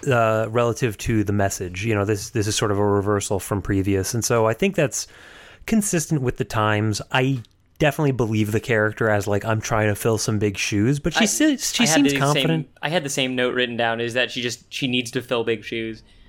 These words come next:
Speaker 1: Yeah.
Speaker 2: But
Speaker 1: She needs to come into her own, and I think she does get there.
Speaker 2: I also kinda like the idea that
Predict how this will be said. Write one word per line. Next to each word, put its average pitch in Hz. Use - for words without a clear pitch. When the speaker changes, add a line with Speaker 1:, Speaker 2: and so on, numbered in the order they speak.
Speaker 1:
Yeah. 220
Speaker 2:
But 135
Speaker 1:
She 220
needs 208
to 202
come 208
into 202
her 196
own, 165
and 156
I 175
think 220
she -
does 113
get 87
there. 101
Speaker 2:
I 208
also 240
kinda 226
like 160
the 143
idea 131
that 123